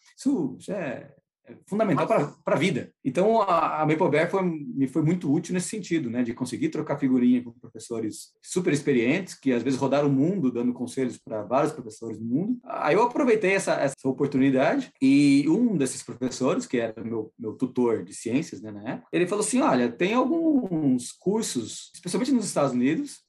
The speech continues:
que se você for aceito pra ir pra lá, eles pagam tudo, eles pagam sua passagem, pagam sua estadia,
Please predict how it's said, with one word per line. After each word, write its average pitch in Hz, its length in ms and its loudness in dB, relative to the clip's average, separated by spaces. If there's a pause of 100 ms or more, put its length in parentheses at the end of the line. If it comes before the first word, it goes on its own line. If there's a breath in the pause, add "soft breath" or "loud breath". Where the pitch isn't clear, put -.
que 185 680 2
se 165 100 -2
você 170 220 0
for 220 180 2
aceito 139 580 0
pra 110 140 -4
ir 107 80 -2
pra 120 140 0
lá, 131 180 2
eles 196 140 0
pagam 165 280 0
tudo, 175 280 0
eles - 140 -6
pagam 123 520 0 (320)
sua 127 140 -8
passagem, 127 800 0
pagam 123 180 0
sua 127 100 -2
estadia, 117 800 -2